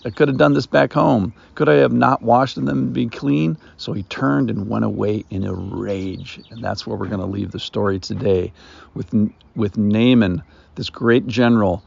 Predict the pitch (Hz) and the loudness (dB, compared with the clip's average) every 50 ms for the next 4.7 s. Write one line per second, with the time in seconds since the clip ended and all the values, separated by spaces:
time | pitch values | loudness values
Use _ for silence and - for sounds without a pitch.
0 | - - _ - 113 107 107 113 117 131 131 135 143 143 143 143 135 - _ - | -20 -20 _ -8 -4 -2 0 2 4 4 4 4 4 4 4 2 0 -2 _ -20
1 | - _ _ _ - _ _ _ _ _ _ _ _ _ - - 127 127 135 139 | -20 _ _ _ -20 _ _ _ _ _ _ _ _ _ -8 2 4 6 6 6
2 | 143 151 127 - - 131 131 135 127 117 _ _ - _ _ _ _ _ _ _ | 4 2 -2 -4 2 4 4 4 4 2 _ _ -20 _ _ _ _ _ _ _
3 | _ _ _ _ _ _ _ _ _ _ _ - 110 107 110 110 107 104 104 120 | _ _ _ _ _ _ _ _ _ _ _ -2 0 0 0 0 -2 -4 -6 0
4 | 127 143 151 143 - - 160 156 147 143 143 143 131 | 4 6 4 4 4 0 2 4 4 4 4 2 0